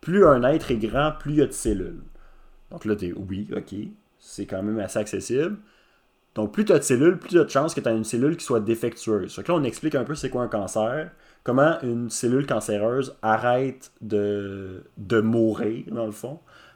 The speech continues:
arrête d'être programmée pour mourir, puis commence à se reproduire en fou, puis redirige les ressources vers elle pour croître.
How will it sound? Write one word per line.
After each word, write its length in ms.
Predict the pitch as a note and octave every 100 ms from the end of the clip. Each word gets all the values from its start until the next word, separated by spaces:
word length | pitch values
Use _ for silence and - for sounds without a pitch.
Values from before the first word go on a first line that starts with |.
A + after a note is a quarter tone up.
| -
arrête 300 | A2+ C3+ C#3
d'être 180 | B2+
programmée 440 | - B2+ A#2 A#2 C#3
pour 160 | C#3+
mourir, 440 | A#2 G#2 A2+ D3 D#3+
puis 360 | - C#3+ D#3 D3+ -
commence 300 | A2 A#2+ C#3
à 60 |
se 100 | A#2
reproduire 580 | A2 G#2 A2 G2 B2 B2
en 120 | G2+
fou, 400 | F#2+ - C#3+ D#3+ - _ _ _ _ -
puis 480 | - C#3 D#3 D#3+ -
redirige 640 | G#2+ C#3+ C3 B2+ C3+ D3
les 120 | A#2
ressources 760 | G#2+ A2 - C3+ D3+ D3 - - -
vers 420 | A2+ A#2 B2+ B2+
elle 280 | A#2+ C3 D3
pour 260 | C#3+ C#3 -
croître. 580 | - A2+ G2 - -